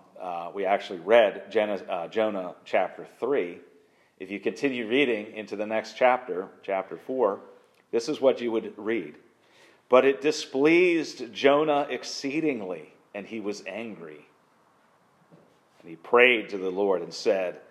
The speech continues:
'O Lord, is not this what I said when I was yet in my country, that this is why I made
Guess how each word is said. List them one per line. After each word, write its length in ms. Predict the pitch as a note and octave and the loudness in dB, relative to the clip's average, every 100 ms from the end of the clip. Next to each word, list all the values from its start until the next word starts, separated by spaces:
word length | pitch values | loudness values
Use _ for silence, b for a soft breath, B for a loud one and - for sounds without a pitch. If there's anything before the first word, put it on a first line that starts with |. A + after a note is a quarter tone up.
| b b b b _ | b b b b _
'O 140 | - C#3 | -2 -2
Lord, 460 | G#2+ C3+ D3 D3 | 2 6 8 8
is 240 | C#3+ A2+ B2 | 4 -4 2
not 320 | C#3+ D3+ - | 2 4 6
this 240 | D3+ D3+ | 4 6
what 100 | C#3+ | 2
I 120 | A#2 F#2+ | 2 0
said 540 | - C#3 C3+ C#3 C#3 - - _ _ _ | 4 6 8 4 0 -16 -20 _ _ _
when 180 | G2 G2 | -6 -6
I 200 | F#2+ F#2+ G#2 | -6 -10 -8
was 220 | F#2+ F#2 | -8 4
yet 300 | A#2+ C3+ B2+ | 8 8 6
in 80 | G#2+ | 0
my 160 | A2 | 0
country, 460 | G#2+ C3 C3+ D3 C#3 | 2 2 2 2 2
that 200 | G2+ G2 | 2 4
this 200 | C#3+ D3+ | 2 2
is 120 | A2 | 0
why 320 | G#2+ B2 C#3 | 6 8 8
I 120 | A#2+ | 4
made 340 | A2 A2 G#2 | -2 -2 -2